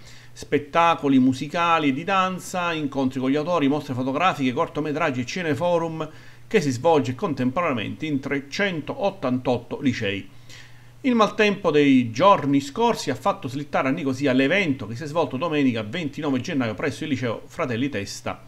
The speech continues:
di Nicosia. Ricco come ogni anno il programma degli eventi, a partire dalle ore diciotto e fino alle ventiquattro si sono svolte all'interno dell'istituto diverse performance che hanno coinvolto gli studenti e gli insegnanti del liceo.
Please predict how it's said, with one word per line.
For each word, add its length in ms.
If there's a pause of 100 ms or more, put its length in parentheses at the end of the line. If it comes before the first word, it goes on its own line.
(320)
di 140
Nicosia. 720 (340)
Ricco 300
come 220
ogni 160
anno 160
il 80
programma 380
degli 160
eventi, 280
a 40
partire 340
dalle 160
ore 120
diciotto 420
e 40
fino 260
alle 280
ventiquattro 760
si 60
sono 160
svolte 380
all'interno 400
dell'istituto 340
diverse 380
performance 800
che 100
hanno 160
coinvolto 460
gli 100
studenti 480
e 40
gli 100
insegnanti 560
del 100
liceo. 440